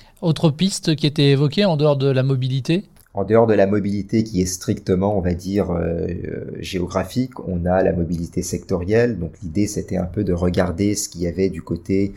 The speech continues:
Speaker 2: notamment des, de certaines professions réglementées, justement, qui pouvaient, euh, inclure des rigidités dans le marché du travail parce que, euh, dans une profession réglementée, par exemple, vous avez, euh, un certain nombre de barrières à l'entrée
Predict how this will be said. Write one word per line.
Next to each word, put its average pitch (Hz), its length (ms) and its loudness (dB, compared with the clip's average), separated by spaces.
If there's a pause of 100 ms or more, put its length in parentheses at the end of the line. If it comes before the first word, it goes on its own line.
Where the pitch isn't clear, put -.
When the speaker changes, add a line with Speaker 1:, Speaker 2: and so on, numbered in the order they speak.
(120)
Speaker 2:
notamment 90 540 -2
des, 87 440 -2
de 85 120 -4
certaines 101 420 -4
professions 98 560 -4
réglementées, 95 760 -2
justement, 87 560 -4
qui - 180 -14
pouvaient, 90 500 -2
euh, 87 140 -2 (360)
inclure 92 460 -4
des 87 140 -2
rigidités 90 800 -6 (240)
dans 87 160 -2
le 85 60 -4
marché 87 320 -6
du 87 100 -6
travail 87 500 0
parce - 280 -8
que, - 100 -6
euh, 85 420 0 (200)
dans 90 100 -6
une 85 160 -6
profession 87 480 -6
réglementée, 85 560 -4
par 87 160 -6
exemple, 87 300 -6
vous 87 180 -10
avez, 87 340 0
euh, 87 300 -2
un 82 60 -8
certain - 300 -8
nombre 87 220 -6
de 85 120 -6
barrières 90 640 0
à 82 60 0
l'entrée 87 500 -6